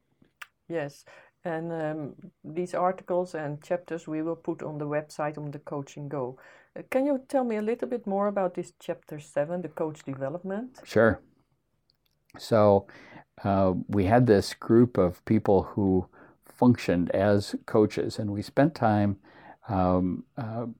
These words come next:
Speaker 2: in, uh, advance of their work as coaches, uh, thinking through what, uh, this, uh, uh, job of coach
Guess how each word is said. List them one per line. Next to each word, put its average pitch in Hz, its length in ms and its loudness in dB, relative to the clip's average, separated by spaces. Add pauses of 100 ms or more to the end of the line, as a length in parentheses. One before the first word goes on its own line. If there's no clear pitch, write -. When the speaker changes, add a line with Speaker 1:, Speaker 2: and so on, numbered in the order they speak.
(120)
Speaker 2:
in, 107 500 4
uh, 101 340 -4 (440)
advance 104 640 2
of 95 160 -2
their 101 200 4
work 110 400 4
as 92 160 -4
coaches, 92 600 -4 (420)
uh, 110 180 -4
thinking 147 480 2
through 123 600 6 (400)
what, 117 440 2 (240)
uh, 98 400 0 (480)
this, - 400 2 (100)
uh, 101 260 -4 (800)
uh, 82 140 -14 (180)
job 95 600 0
of - 220 -6
coach - 500 -2